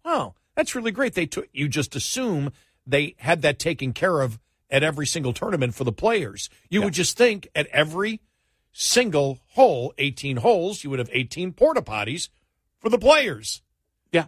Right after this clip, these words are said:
Speaker 1: Forget about the porta potties. You get, I mean, you get something, uh, more luxurious.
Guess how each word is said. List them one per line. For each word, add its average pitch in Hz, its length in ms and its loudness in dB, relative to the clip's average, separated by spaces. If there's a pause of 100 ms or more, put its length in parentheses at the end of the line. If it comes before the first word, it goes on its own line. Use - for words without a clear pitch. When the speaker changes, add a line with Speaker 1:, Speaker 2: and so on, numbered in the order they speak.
(100)
Speaker 1:
Forget 359 240 -2
about 233 320 4
the 175 80 2
porta 427 480 -2
potties. 123 720 -8 (500)
You 320 120 -4
get, 466 220 2
I 466 60 2
mean, 427 140 -2
you 381 100 -2
get 359 160 -4
something, 311 480 0
uh, 277 640 0
more 285 320 0
luxurious. 151 960 -4